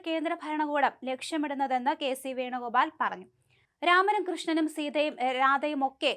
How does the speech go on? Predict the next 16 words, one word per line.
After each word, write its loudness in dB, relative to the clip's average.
ശീർഷകങ്ങളായും 0
ആദിമധ്യാന്തം 2
കഥാപാത്രങ്ങളുടെ 0
പേരുകളായും 0
പതിറ്റാണ്ടുകളോളമാണ് 0
ഇന്ത്യൻ -8
സിനിമയിൽ -4
നിലനിന്നത്. -4
ആ 4
സർഗാവിഷ്കാരങ്ങളുടെ 0
കടക്കൽ 0
കത്തിവെക്കാൻ 0
കാലങ്ങളോളം 2
ഒരു -6
സ്ഥാപനവും -2
മുതിർന്നിട്ടില്ല. -2